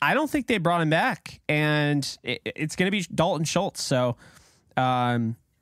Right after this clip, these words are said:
you know, that, that's, that's kinda interesting there, but having that young quarterback, and we talk about all the time, right? The, the safety net. It is so important for a young quarterback to have a tight end that you can really rely on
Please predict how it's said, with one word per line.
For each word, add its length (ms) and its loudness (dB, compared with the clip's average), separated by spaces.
you 120 2
know, 80 2
that, 180 0
that's, 460 -2
that's 240 0
kinda 200 2
interesting 600 0
there, 220 -2
but 240 2
having 400 0
that 200 0
young 200 0
quarterback, 640 -2
and 100 2
we 60 2
talk 280 0
about 180 2
all 140 0
the 120 -2
time, 440 -2
right? 300 -2
The, 240 -2
the 160 -2
safety 420 -2
net. 240 -4
It 140 2
is 160 2
so 380 0
important 480 0
for 120 0
a 40 0
young 180 0
quarterback 440 -2
to 100 -2
have 160 0
a 40 -4
tight 200 0
end 180 0
that 60 -2
you 120 -2
can 180 -2
really 220 0
rely 380 -2
on 260 -2